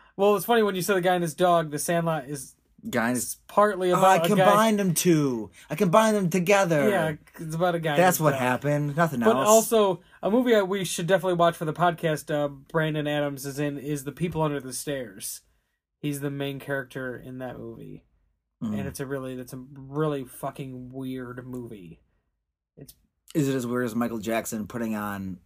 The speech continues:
Speaker 2: a rabbit head and becoming a claymation rabbit on a
Speaker 1: No,
Speaker 2: motorcycle?
Speaker 1: because after the part that is the Batter segment with the kids doing, they basically reenact the entire Bad music video. Michael Jackson, he turns, goes from being this boy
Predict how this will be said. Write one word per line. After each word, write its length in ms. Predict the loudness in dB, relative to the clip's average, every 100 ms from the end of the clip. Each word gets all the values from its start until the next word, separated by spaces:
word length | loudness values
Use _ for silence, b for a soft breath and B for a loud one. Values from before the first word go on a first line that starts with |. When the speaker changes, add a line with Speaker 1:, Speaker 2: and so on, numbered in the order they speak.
| -10
Speaker 2:
a 60 |
rabbit 320 | -6 -4 -4 -6
head 160 | -6
and 100 | -6
becoming 220 | -6 -8
a 40 | -6
claymation 420 | -6 -6 -6 -8
rabbit 320 | -6 -6 -6
on 100 | -4
a 40 | -2
Speaker 1:
No, 100 | -2
Speaker 2:
motorcycle? 480 | -2 -2 -4 -2
Speaker 1:
because 180 | -2 -2
after 720 | 0 2 2 2 2 4 2
the 400 | 0 -2 0 -2
part 560 | -4 -2 4 4 2 -6
that 160 | -6 -2
is 240 | -4 -4
the 540 | -2 -2 -2 -6 -10 -14 _ _ _ _ _ -2
Batter 320 | 0 0 -2
segment 420 | -4 -4 -4 -8
with 100 | -8
the 60 | -10
kids 420 | -6 -6 -6 -14
doing, 500 | -8 -6 -6 -10 -8
they 100 | -6
basically 420 | -2 -2 -2 -2
reenact 440 | -2 -2 -4 -6
the 80 | -10
entire 320 | -10 -8 -8
Bad 260 | -8 -10 -10
music 240 | -12 -14
video. 380 | -14 -14 -12 -14 -18 _ _ _ _ -4
Michael 300 | 0 2 2
Jackson, 520 | 2 0 0 -6 -6
he 200 | -10 -14
turns, 480 | -8 -2 -2 -2 -4
goes 240 | -2 -2
from 360 | -2 -4 -6 -4
being 220 | -4 -2
this 160 | -4 -4
boy 600 | 0 0 2 -2 -4